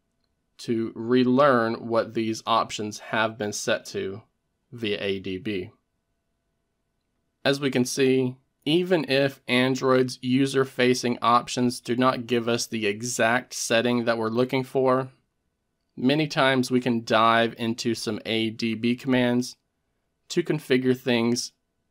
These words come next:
the exact way that we want them to be. Personally, I like it when the animations are sped up a little bit,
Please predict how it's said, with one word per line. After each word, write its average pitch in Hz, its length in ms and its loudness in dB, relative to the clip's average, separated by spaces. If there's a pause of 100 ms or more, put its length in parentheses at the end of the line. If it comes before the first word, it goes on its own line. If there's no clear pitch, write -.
(100)
the 117 140 -2
exact 113 600 0
way 104 340 2
that 98 140 -2
we 101 140 0
want 101 320 -2
them 92 140 -6
to - 120 -16
be. - 240 -8 (1900)
Personally, 143 760 2 (500)
I 117 120 4
like 120 300 4
it 117 100 0
when 117 140 2
the 113 180 -2
animations 117 720 0
are 113 180 2
sped - 400 2
up 113 240 2
a 107 80 -2
little 127 280 2
bit, 170 300 0